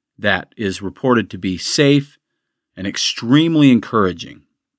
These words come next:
What did it really tell us? A, it will likely need to be administered at least twice annually and possibly even more. It may not be effective, as researchers made it clear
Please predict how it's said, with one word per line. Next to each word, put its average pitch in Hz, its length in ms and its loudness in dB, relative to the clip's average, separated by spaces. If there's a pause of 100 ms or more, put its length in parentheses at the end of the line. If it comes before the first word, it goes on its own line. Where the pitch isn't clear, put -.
(600)
What 117 280 0
did 156 140 -4
it - 140 -2
really 117 580 0
tell 85 260 -8
us? - 260 -20 (380)
A, 104 380 0 (460)
it 123 80 -4
will 131 240 4
likely 160 420 2
need 135 260 6
to 135 60 0
be 131 160 4
administered 107 640 0
at 110 240 -4
least 123 340 0
twice 95 420 -2 (100)
annually 98 640 -2 (240)
and 117 160 -2
possibly 104 640 0 (200)
even 110 320 2
more. 107 340 2 (640)
It 135 180 0
may 139 180 6
not 147 360 6
be 139 120 4
effective, 101 460 -2
as 98 140 -4
researchers 104 560 -6
made 107 180 0
it - 120 -8
clear 110 460 0